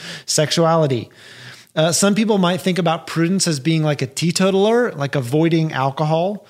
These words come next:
but it has a much richer meaning than either one of these limited definitions, which is why I want to draw our attention to prudence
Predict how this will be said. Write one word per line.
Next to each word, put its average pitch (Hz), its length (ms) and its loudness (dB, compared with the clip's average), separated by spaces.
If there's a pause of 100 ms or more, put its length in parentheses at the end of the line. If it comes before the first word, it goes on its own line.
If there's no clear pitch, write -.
(580)
but 208 100 2
it 202 60 4
has 190 200 2
a 202 40 4
much 196 380 2
richer 202 400 0
meaning 156 400 0
than 139 160 0
either 156 340 2
one 147 220 0
of 127 140 -4
these 135 360 -2
limited 135 380 0
definitions, 120 760 -2
which 127 160 -6
is 123 140 -4
why 160 160 2
I 214 60 2
want 226 160 0
to 190 60 0
draw 151 340 0
our 143 160 0
attention 139 520 -6
to 120 140 -6
prudence 135 840 -2